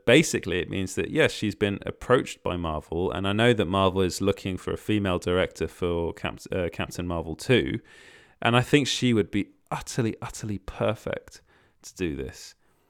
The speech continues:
We, we already know she, she's a very good writer. Uh, so, I mean, she's not writing this script.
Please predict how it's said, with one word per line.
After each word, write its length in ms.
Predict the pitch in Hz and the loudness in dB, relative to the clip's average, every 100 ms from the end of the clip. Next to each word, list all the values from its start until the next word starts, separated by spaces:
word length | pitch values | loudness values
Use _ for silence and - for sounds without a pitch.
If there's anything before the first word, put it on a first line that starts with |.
| _ _ - | _ _ -2
We, 180 | 110 | 0
we 120 | 98 147 | 6 6
already 160 | 151 | 6
know 120 | 131 | 4
she, 340 | 120 - 107 92 | 0 0 0 0
she's 240 | - 98 | -4 -6
a 60 | 98 | 0
very 180 | 101 90 | 2 2
good 140 | 82 | 0
writer. 520 | 87 82 - 80 - - _ - - | -2 -2 -4 -4 -4 -8 _ -20 -6
Uh, 260 | 95 90 | -4 -4
so, 400 | 85 110 98 92 - - - 57 - - | 0 4 4 4 -4 -16 -16 -14 -14 -8
I 100 | 117 | 0
mean, 160 | 127 | 0
she's 180 | 123 113 | 0 0
not 140 | 135 | 0
writing 320 | 110 120 123 127 | 6 6 6 -2
this 140 | 123 | -2
script. 520 | - 127 - - - | -2 -2 -2 -6 -18